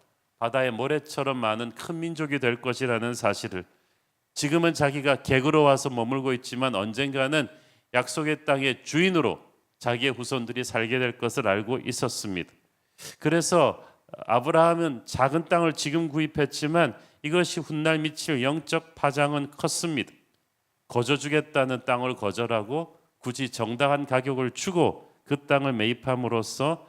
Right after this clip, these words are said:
아브라함은 장차 이 땅의 후손, 주인이 될, 에, 사람들의 그 주인의식, 그 거룩한 인을 친 거예요. 프랑스의 노르망디 해안은 아주 작은, 어,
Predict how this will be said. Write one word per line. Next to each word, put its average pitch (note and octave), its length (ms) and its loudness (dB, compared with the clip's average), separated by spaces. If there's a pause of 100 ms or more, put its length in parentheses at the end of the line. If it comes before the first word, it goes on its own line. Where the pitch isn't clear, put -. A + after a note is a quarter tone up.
(300)
아브라함은 A#2+ 680 2
장차 B2 680 -2
이 C3 80 -6 (120)
땅의 C3+ 400 0
후손, C3+ 320 -4 (360)
주인이 D#3+ 380 4
될, A2 340 4 (440)
에, E2+ 240 -6 (320)
사람들의 B2 760 2 (440)
그 F#2 340 -6
주인의식, D3+ 720 0 (220)
그 B2 80 -8
거룩한 C#3+ 520 0
인을 D#3+ 280 0
친 C#3 200 -8
거예요. G#2 280 -8 (1080)
프랑스의 D3 520 2
노르망디 C3 600 2
해안은 A#2+ 540 0 (100)
아주 D3+ 320 -8
작은, A#2+ 500 -2 (400)
어, F#2 400 0